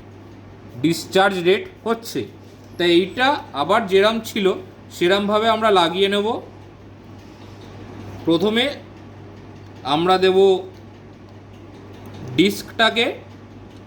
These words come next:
তারপর ওয়াশার দিয়ে দিলাম, তারপর আবার দিলাম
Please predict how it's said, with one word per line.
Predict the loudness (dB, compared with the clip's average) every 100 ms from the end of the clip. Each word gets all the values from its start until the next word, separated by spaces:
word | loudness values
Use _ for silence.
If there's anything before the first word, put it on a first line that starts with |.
| -20 -18 -2
তারপর | 0 0 0 0 0 -2 -16 -20 -10
ওয়াশার | -2 2 2 2 0 0 -4 -16 -6
দিয়ে | -2 0
দিলাম, | 2 2 2 -2 -12 -20 -20 -20 -20 -20 -20 -20 -20 -20 -20 -20 -10 0
তারপর | 2 2 0 2
আবার | 2 4 2
দিলাম | 2 0 0